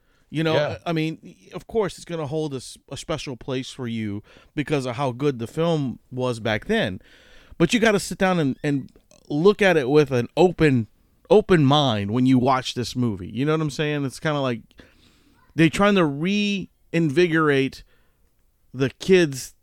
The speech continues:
Speaker 1: or not kids, but the, I guess you could say millennial adults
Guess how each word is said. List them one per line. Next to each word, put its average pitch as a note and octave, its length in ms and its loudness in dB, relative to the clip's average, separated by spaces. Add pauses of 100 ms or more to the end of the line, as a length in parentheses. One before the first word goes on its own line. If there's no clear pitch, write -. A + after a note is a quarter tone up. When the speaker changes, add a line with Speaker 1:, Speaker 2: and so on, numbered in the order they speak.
Speaker 1:
or C3+ 140 2
not A#2 180 -2
kids, D#3 280 0
but A#2+ 160 -4
the, A#2 340 -2 (460)
I F#2 100 -10
guess G2+ 180 -6
you - 40 -14
could G#2 100 -10
say A2 120 -6
millennial A2+ 600 2
adults A2 520 -6